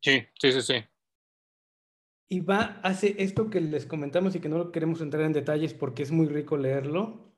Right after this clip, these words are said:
Speaker 1: Ujú.
Speaker 2: Pero pasa tantas horas haciendo tantas cosas tan culeras que se aburre.
Speaker 1: Sí, no manches.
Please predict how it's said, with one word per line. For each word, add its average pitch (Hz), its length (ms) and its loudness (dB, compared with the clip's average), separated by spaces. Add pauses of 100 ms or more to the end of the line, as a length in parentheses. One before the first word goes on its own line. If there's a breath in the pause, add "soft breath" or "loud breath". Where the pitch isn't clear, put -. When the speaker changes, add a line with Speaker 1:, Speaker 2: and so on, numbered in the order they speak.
Speaker 1:
Ujú. 120 440 -6 (680)
Speaker 2:
Pero 165 240 2
pasa 208 320 -2
tantas 214 400 0
horas 190 300 0
haciendo 175 680 -6 (140)
tantas 190 400 -2
cosas 190 320 -4
tan 180 200 -2
culeras 180 360 -2
que - 80 -8
se - 140 -8
aburre. 135 520 -6 (300)
Speaker 1:
Sí, 135 320 2
no 165 160 4
manches. 139 880 2